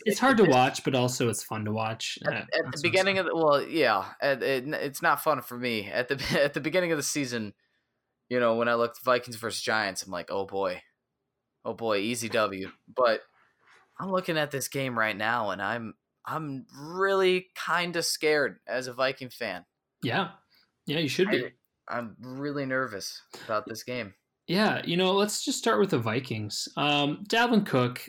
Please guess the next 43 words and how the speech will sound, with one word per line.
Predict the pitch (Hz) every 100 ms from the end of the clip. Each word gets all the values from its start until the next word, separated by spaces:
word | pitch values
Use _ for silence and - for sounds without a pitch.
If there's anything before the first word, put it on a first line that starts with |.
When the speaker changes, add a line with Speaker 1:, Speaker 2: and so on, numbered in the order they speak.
| -
Speaker 1:
he's, | 151 160 151
uh, | 139 131 127 127 127
you | 139
know, | -
he | - 185
Speaker 2:
He's |
Speaker 1:
could | 214
Speaker 2:
gonna | 143
be | 135
Speaker 1:
be | 151
Speaker 2:
amazing. | 175 180 -
Speaker 1:
running | 151 185 160
back | 160 165 -
one. | 123 202 - - _ -
So | - 139
Speaker 2:
<laughs> |
Speaker 1:
I | 143 156
ha-, | 156 160
have | 147 165 160
him | 147
ranked | 139 131 -
very | 123 131
high. | 120 110 107 110 - - - -
Speaker 2:
If | 175 170
it | 175
wasn't | 180 170 175
for | 147 147
him, | 143 135 117 113 -
if | 147
it | 139
wasn't | 147 143 147
for | 147
Dalvin | 143 131 127
Cook | - 123 -
this | 117 -
season, | 127 117 107
I | 107
don't | 110
know | 110 107
where | 113 107
I'd | 104 98
be | 110
at. | 101 95